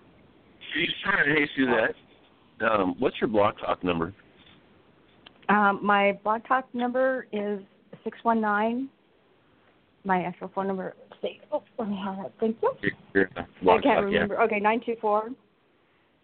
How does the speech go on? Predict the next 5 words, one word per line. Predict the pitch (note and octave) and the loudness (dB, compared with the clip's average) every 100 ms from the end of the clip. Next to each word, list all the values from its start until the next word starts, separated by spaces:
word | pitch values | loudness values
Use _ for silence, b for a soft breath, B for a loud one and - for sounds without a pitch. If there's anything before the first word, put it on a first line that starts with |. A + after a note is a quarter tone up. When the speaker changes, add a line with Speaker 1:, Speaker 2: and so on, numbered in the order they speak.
| _ F#3 | _ -8
Speaker 2:
zero | G3+ G3 A2+ | 0 0 0
eight | F#3 F#3 | -2 -4
four | F#3 F3 - | -4 -4 -4
seven. | E3 E3+ G#3+ - _ _ _ _ _ _ _ _ _ _ _ _ _ _ _ _ _ _ _ _ _ - | -8 -8 -12 -16 _ _ _ _ _ _ _ _ _ _ _ _ _ _ _ _ _ _ _ _ _ -8
Speaker 1:
Six | A2+ | -4